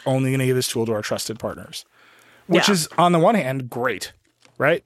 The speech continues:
Speaker 1: Google's being responsible. On the other hand, comes with a huge set of questions about how they will decide which partners to trust and what, whether or not they will cave to bad faith criticisms,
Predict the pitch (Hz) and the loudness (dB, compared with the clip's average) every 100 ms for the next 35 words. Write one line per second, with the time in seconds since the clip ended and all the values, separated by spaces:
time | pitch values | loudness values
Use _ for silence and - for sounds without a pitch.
0 | _ 147 139 127 120 107 - 240 202 - | _ -2 0 0 -2 -4 0 2 2 0
1 | 170 160 156 - - 147 214 185 156 147 | 0 0 -2 -8 -4 0 2 4 4 2
2 | 143 - - _ - 190 135 120 226 226 | -2 -8 -20 _ -2 -2 0 -4 -2 0
3 | 175 127 131 117 120 117 113 - 170 160 | 0 0 -2 -2 -4 -4 -4 0 2 2
4 | 139 123 - 147 117 127 - 123 117 110 | 0 0 0 0 0 -4 -2 -2 -2 -4
5 | 135 - 101 - - - _ _ _ _ | -4 -4 -4 -4 -6 -10 _ _ _ _
6 | _ _ _ _ _ _ _ - 131 123 | _ _ _ _ _ _ _ -4 0 0
7 | 120 120 117 139 151 _ - - 135 143 | 0 -2 0 0 0 _ -10 -4 -2 -2
8 | 123 139 143 143 139 135 123 123 - 117 | 0 0 2 2 2 0 0 -2 -2 0
9 | 123 143 - 127 113 113 110 123 123 117 | -2 -2 -4 -4 -2 -2 -2 -2 -4 -2
10 | 117 - - 107 104 107 117 131 165 | -2 -2 -4 -4 -4 -4 -2 -2 -4